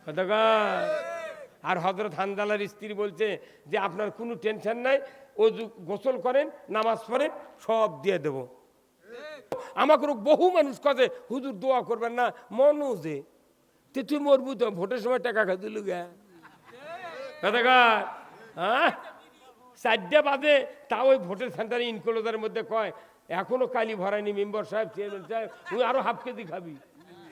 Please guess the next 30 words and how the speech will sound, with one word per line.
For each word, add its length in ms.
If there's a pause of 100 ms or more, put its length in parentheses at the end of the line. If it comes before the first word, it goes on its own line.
(400)
কথা 140
কয়। 400 (1600)
ভোটে 760 (220)
যে 180
দেশে 260
একটা 200
গরুর 400
দাম 240
দেড় 300
লাখ, 240 (220)
একটা 180
ভেড়ার 340
খাসি 260
ছয় 220
হাজার, 320 (280)
বকরির 380
খাসি 300 (180)
তিরিশ 300
হাজার 260
টাকা, 240 (220)
সেই 240
দেশত 420 (260)
আশরাফুল 480
মখলুকাত 480
ভোটের 380
দিনে 260 (280)
হাফ 120 (100)
কেজি 220
জিলেপি 400
দিয়ে 160